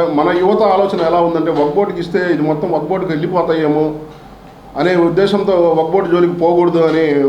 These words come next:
వాళ్ళ ఆలోచన కొద్దిగా ఆ విధంగా ఉంది. అది మార్చుకోండి. సర్వే ఎప్పుడు జరిగినా లేదా వక్ఫ్ బోర్డు ఎప్పుడు పిలిపించినా మీ ఆస్తులను వక్ఫ్ బోర్డు పరం చేయండి అన్నప్పుడు మీరు ఏ విధంగా ఆలోచించకుండా, ఏ విధమైనటువంటి, ఆ,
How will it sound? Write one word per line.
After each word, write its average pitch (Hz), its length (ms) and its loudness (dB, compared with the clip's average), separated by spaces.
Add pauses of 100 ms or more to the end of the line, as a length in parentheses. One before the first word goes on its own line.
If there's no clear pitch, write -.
వాళ్ళ 135 180 2
ఆలోచన 156 460 0
కొద్దిగా 135 300 0
ఆ 123 60 2
విధంగా 151 320 0
ఉంది. 139 300 2
అది 131 120 -2
మార్చుకోండి. 147 720 -2 (520)
సర్వే 170 260 2
ఎప్పుడు 175 300 0
జరిగినా 170 400 2
లేదా 160 600 2
వక్ఫ్ 135 240 -2
బోర్డు 170 180 0
ఎప్పుడు 147 280 0
పిలిపించినా 156 500 -4
మీ 143 140 2
ఆస్తులను 143 800 -2 (260)
వక్ఫ్ 135 200 -2
బోర్డు 170 180 0
పరం 147 280 2
చేయండి 139 240 4
అన్నప్పుడు 139 500 0 (360)
మీరు 139 160 2
ఏ 139 160 4
విధంగా 185 440 2
ఆలోచించకుండా, 151 720 0
ఏ 139 80 4
విధమైనటువంటి, 147 1120 0 (340)
ఆ, 120 380 -2